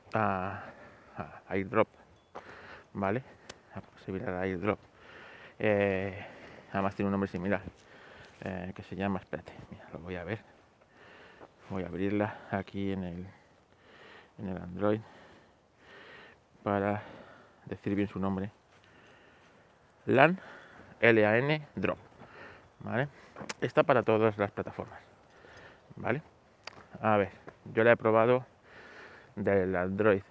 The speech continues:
a ios y del ios a... y del ios a...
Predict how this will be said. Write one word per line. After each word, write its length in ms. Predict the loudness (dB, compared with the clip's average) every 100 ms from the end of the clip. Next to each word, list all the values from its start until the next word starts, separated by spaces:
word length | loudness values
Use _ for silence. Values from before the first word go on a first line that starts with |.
| -20 -20 -20 -20 -14
a 160 | -4 -2
ios 260 | 0 0 -4 -12 -20 -20 -20 -20 -20 -20 -20 -20 -20 -20 -20 -4
y 180 | 0 2
del 200 | 2 0
ios 320 | 0 2 2 0 -10 -12 -18 -20 -20 -18 -4
a... 400 | -4 -2 -4 -6 -8 -14 -16 -20 -20 -20 -18 -16 -16 -4
y 100 | 0
del 180 | 2 4
ios 320 | 4 4 2
a... 400 | -2 -2 -6 -10